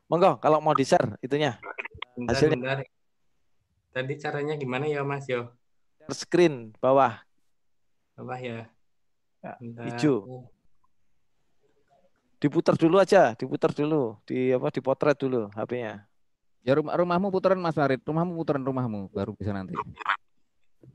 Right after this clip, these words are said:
Speaker 2: Bentar, ini mana ya? Ini ya, screen ya?
Speaker 1: Ya.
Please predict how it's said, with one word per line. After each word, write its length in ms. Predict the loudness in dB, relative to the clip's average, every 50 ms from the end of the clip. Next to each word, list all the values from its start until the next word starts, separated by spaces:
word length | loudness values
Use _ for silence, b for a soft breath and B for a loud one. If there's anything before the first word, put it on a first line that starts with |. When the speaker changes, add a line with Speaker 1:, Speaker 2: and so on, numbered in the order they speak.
| -20 -20 -20 -20 -20 -20 _ _ _ _ -20
Speaker 2:
Bentar, 400 | -18 -16 -14 -12 -10 -10 -10 -10 -10
ini 160 | -12 -12 -12
mana 240 | -12 -14 -14 -12 -14
ya? 160 | -14 -14 -16 -20 -20 _ _ _ _ _ _ _ b b b b b b -8
Ini 80 | -4 -2 0 0
ya, 80 | -2 -2 -6 -10 -16 _ _ _ _
screen 300 | -18 -4 2 2 4 4 4
ya? 120 | 4 2 0 -4 -12 _ _ _ _ _ _ _ _ _ 4 6
Speaker 1:
Ya. 160 | 6 6